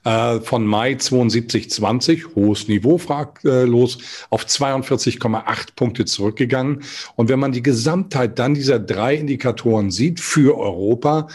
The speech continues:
dann müssen wir feststellen, dass offensichtlich der Risikoappetit bei den Profis rückläufig war. Und rückläufiger Risikoappetit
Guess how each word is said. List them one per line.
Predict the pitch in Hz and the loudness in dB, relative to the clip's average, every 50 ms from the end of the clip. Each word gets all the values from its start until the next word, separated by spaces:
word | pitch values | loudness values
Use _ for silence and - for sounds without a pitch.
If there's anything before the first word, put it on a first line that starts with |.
| - - - - - | -16 -16 -18 -18 -6
dann | - 117 117 120 | -2 0 2 4
müssen | 117 113 - - 123 | 2 2 2 2 2
wir | 131 151 143 | 2 2 2
feststellen, | - - 87 - - - - - 113 120 131 147 135 - - - - - _ | 0 -4 -4 -2 -2 -2 -2 0 0 0 0 0 -2 -4 -10 -16 -18 -8 _
dass | - 131 113 - - - | -4 -2 -2 -2 -2 -2
offensichtlich | 135 - - 113 101 - 107 - - 123 - | -4 -2 -2 -4 -2 -2 -2 0 0 -2 0
der | - 139 120 113 | 0 0 0 0
Risikoappetit | 90 104 117 131 123 139 160 165 - 160 160 143 151 156 147 - 156 - - 175 180 175 170 | -2 -2 -2 0 0 0 0 0 2 2 2 2 2 -2 -2 0 -2 0 0 -2 -4 -2 -2
bei | - 127 | -2 -2
den | 113 113 104 | 0 0 -2
Profis | 101 - - 120 110 - - 101 85 - 95 | -2 0 2 2 2 2 -2 -4 -4 -2 0
rückläufig | 104 127 131 131 131 135 135 139 - - - - - | 2 2 2 2 0 0 0 2 0 -2 -4 -2 -2
war. | 147 143 143 139 | -2 0 0 0
Und | 127 131 113 | 0 0 2
rückläufiger | 113 127 160 175 180 - 160 151 143 139 - - 135 135 123 104 | 4 4 4 2 2 2 4 4 4 2 0 0 0 0 0 2
Risikoappetit | 101 117 113 123 127 - 151 127 117 117 123 - - 131 123 - - | 2 0 0 0 0 0 0 0 0 -2 -4 0 0 -2 -2 -2 -6